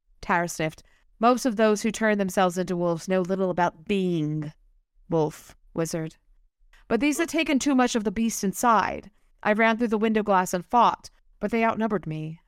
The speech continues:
I left before I could be killed." So she was there to try to help, um, they, uh, uh, tried to help her fiancé. Like, she tried to help. Uh, obviously, she did not succeed.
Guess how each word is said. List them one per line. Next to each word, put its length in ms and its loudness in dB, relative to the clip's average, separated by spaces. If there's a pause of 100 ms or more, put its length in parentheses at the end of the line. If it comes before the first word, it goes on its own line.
I 140 0
left 360 0
before 320 0
I 140 2
could 260 -6
be 160 -4
killed." 640 -8 (1000)
So 160 0
she 140 0
was 140 -6
there 180 -2
to 100 -8
try 180 2
to 80 2
help, 260 0 (440)
um, 360 0 (1900)
they, 140 0
uh, 200 2
uh, 140 4 (140)
tried 180 2
to 60 0
help 220 -2
her 100 -4
fiancé. 380 -6
Like, 140 -6
she 160 -2
tried 400 4
to 60 -2
help. 360 -4 (760)
Uh, 500 2 (1080)
obviously, 460 2
she 180 -4
did 220 -4
not 180 -4
succeed. 580 -8